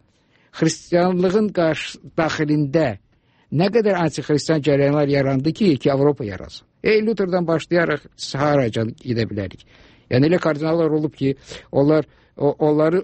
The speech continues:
ölümdən sonra, Wycliffe var ki, onlar onu ölümdən sonra, e, meydini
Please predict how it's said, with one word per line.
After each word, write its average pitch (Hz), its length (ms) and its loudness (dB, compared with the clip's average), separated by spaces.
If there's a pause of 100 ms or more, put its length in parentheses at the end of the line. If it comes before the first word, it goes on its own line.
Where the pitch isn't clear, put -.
(140)
ölümdən 165 400 0
sonra, 156 440 -2
Wycliffe 139 580 -4
var 113 160 0
ki, 139 100 0
onlar 143 260 4
onu 180 300 4
ölümdən 175 280 0
sonra, 156 380 0
e, 120 640 0 (100)
meydini 143 640 0